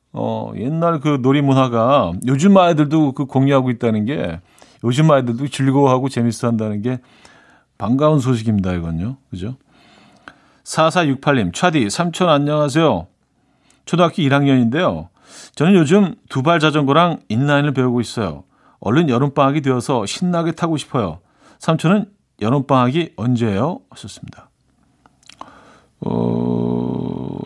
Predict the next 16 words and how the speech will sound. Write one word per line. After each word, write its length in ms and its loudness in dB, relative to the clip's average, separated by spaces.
삼촌은요, 680 4
여름방학이 1120 0
없어요. 360 -2
<laughs> 1600 -8
어른들은 760 4
방학이 500 -2
없어요. 520 -4
그게 200 4
어른들의 600 4
가장 300 2
큰 220 -2
불만입니다. 880 2
여름방학도 600 4
없고 160 -2
겨울방학도 760 2
없고요. 520 0